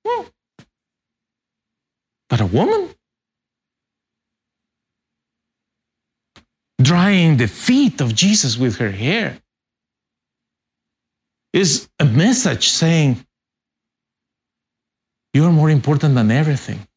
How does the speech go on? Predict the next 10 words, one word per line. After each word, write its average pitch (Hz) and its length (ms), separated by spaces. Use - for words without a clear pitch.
else, 104 540
even 175 320
my 135 180
own 135 160
self." 127 500
You 170 100
see 240 180
the 208 80
humility 160 560
here? 202 280